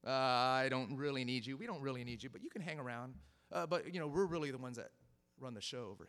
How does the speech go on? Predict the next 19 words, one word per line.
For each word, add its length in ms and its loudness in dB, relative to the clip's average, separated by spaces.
here." 240 -12
Verse 440 -6
twenty-one. 420 -10
"The 80 -6
eye 100 -2
cannot 300 -10
say 400 -8
to 80 -10
the 80 -10
hand, 360 -10
'I 60 -12
don't 180 -12
need 240 -14
you.'" 120 -18
Do 80 -8
you 60 -6
see 180 0
this 200 -6
dynamic? 580 -8